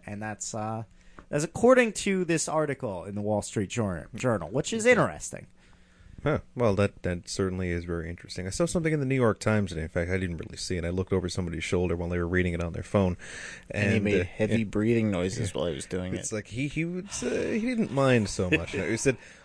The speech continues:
Speaker 2: "Latest updates on the, uh, Middle Eastern, uh, uprisings." And so it, it looks like there's a lot more focus on Iran at the moment, and I don't know who has decided to put the focus on Iran, whether it's really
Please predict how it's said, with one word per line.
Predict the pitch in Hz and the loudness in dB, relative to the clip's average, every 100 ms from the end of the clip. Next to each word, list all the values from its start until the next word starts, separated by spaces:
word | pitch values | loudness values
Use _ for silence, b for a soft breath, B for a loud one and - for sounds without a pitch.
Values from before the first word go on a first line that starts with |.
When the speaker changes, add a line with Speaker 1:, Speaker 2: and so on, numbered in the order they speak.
| - | -2
Speaker 2:
"Latest | 131 156 143 - | 0 2 -2 -2
updates | - - - 101 95 - - 98 | -4 -2 -2 0 0 -6 -6 -2
on | 98 90 | -2 -2
the, | 90 87 87 | -2 0 0
uh, | 85 82 82 - | -2 -6 -10 -4
Middle | 98 110 104 | 0 2 2
Eastern, | 101 - 104 92 87 - - - | 0 -2 -2 -2 -4 -6 -10 -10
uh, | - 60 55 - - | -8 -8 -8 -8 -4
uprisings." | 101 - 82 69 76 82 - - - - | -4 -2 -2 -2 -6 -10 -12 -18 -20 -10
And | - 90 85 | -2 -2 0
so | - 90 | 0 2
it, | 101 - | 2 2
it | 107 131 | 0 0
looks | 170 - | -2 0
like | 135 117 | 2 2
there's | 104 95 | 2 0
a | 92 | 2
lot | 98 101 | 2 2
more | 104 98 | 0 -2
focus | - 104 98 92 - | 2 2 2 -4 -2
on | 87 87 - | -2 -2 -4
Iran | 90 95 98 92 | 0 4 4 2
at | - | 0
the | |
moment, | 85 85 87 - | 0 0 -2 2
and | 92 | 2
I | |
don't | 87 | 4
know | 85 85 | 2 2
who | 82 104 92 | 4 2 2
has | 80 - B B B | -2 -8 B B B
decided | 117 98 92 | 0 2 2
to | - | 8
put | - - | 8 8
the | 131 | 4
focus | 104 87 - | 4 2 0
on | 87 82 | -4 -2
Iran, | 85 90 110 | -2 0 2
whether | 92 92 | 2 2
it's | 90 | 0
really | 82 101 92 87 | 2 2 2 -2